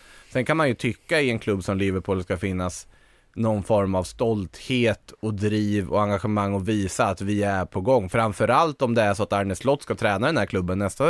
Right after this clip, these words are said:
säsong. Att visa att det här faktiskt är ett projekt att tro på. Sa-, slut-, slut upp er runt oss. Vi kommer att göra det här mycket bättre nästa säsong. Det här var inte vad vi hade räknat med.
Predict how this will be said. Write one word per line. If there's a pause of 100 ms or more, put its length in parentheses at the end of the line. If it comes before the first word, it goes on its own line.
säsong. (480)
Att
visa
att
det
här
faktiskt
är
ett
projekt
att
tro
på.
Sa-,
slut-,
slut
upp
er
runt
oss.
Vi
kommer
att
göra
det
här
mycket
bättre
nästa
säsong.
Det
här
var
inte
vad
vi
hade
räknat
med.